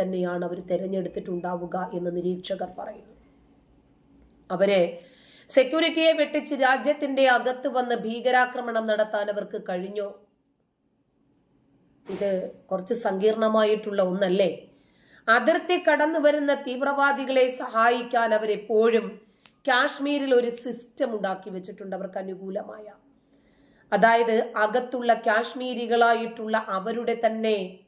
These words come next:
ഉമ്മത്തുണ്ടല്ലോ, സമുദായം, അവരെ കൊണ്ട് തന്നെ അതിർത്തിയിൽ നിന്ന് അവർക്ക് പോകേണ്ടുന്ന സ്ഥലത്തേക്ക് അവരെ എത്തിക്കുന്ന ഒരു പരിപാടി.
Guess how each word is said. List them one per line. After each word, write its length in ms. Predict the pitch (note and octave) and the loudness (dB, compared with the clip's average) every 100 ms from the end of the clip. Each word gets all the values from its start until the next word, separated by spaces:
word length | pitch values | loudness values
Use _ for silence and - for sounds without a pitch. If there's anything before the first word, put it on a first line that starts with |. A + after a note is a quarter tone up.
| _ - | _ -16
ഉമ്മത്തുണ്ടല്ലോ, 720 | G3 G#3+ A#3 F#3+ F#3 F3+ F3 | -12 -8 -6 -6 -6 -6 -6
സമുദായം, 840 | F3 G#3 F#3 F#3+ F#3+ F#3 F#3 F#3 - _ _ _ _ _ _ _ _ _ F3+ | -8 -12 -10 -8 -8 -6 -8 -10 -16 _ _ _ _ _ _ _ _ _ -6
അവരെ 260 | F3 F#3+ | -2 -2
കൊണ്ട് 380 | G#3 F#3+ F#3+ F#3 | -2 -4 -2 -2
തന്നെ 220 | F#3 F#3 G3 | 0 -2 -6
അതിർത്തിയിൽ 580 | F3 F#3+ - G#3+ G3+ G3 | -6 -6 -4 -4 -4 -2
നിന്ന് 200 | F#3+ F3+ | -4 -4
അവർക്ക് 340 | F#3+ F#3 A3+ | -4 -4 -6
പോകേണ്ടുന്ന 580 | - G3 F3+ F3+ F3+ F3+ | -4 -4 -4 -4 -4 -8
സ്ഥലത്തേക്ക് 800 | - F3+ F3 - F3+ F3+ D4 - - - - G3+ | -6 -4 -4 -4 -4 0 0 0 -14 -20 -4 0
അവരെ 360 | G3+ A3 A3 | 4 4 4
എത്തിക്കുന്ന 560 | G#3 F3+ - F3+ F#3 F#3 | 2 0 -6 -8 -8 -6
ഒരു 180 | F#3 F#3 | -4 -2
പരിപാടി. 460 | F#3+ F#3 F#3+ F#3 | -4 -2 -4 -4